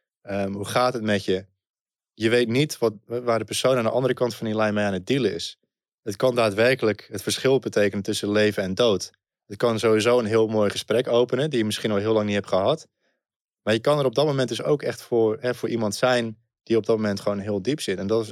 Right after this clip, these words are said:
op dit moment was het gewoon echt de woorden, "I love you, I love you too." Ehm, dat er voor hem zorgt dat hij meteen iemand opbelde van, "Hey, hier sta ik nu. Dit is wat ik ga doen. Je moet me nu komen halen. Ik heb hulp nodig."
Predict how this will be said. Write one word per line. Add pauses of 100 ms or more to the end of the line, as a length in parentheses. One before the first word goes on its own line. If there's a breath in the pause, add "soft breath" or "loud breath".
op
dit
moment
was
het
gewoon
echt (640)
de
woorden,
"I
love
you, (480)
I
love
you
too." (260)
Ehm, (760)
dat
er
voor
hem
zorgt
dat
hij
meteen
iemand
opbelde
van,
"Hey, (520 soft breath)
hier
sta
ik
nu.
Dit
is
wat
ik
ga
doen.
Je
moet
me
nu
komen
halen.
Ik
heb
hulp
nodig."